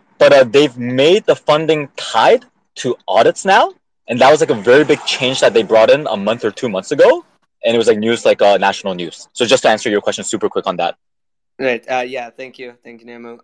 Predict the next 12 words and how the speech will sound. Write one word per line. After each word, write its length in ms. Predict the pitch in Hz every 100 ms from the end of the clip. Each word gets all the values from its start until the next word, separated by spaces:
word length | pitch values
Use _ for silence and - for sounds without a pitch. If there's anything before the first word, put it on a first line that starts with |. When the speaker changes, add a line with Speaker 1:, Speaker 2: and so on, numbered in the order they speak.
| -
Speaker 2:
Um, 400 | 117 117 113 110 _ _ _ _
yeah. 280 | 139 135 120 _
It 80 | 127
just, 240 | 135 120 _ _ _
some, 320 | _ 147 139 _
some 280 | _ - 139
of 120 | 127
it, 180 | 127 123 123
I 120 | 117
just, 220 | 113 _ _ _ _ _ _ _ _ _ _ _ _ _
you 120 | 120
know, 240 | 120 110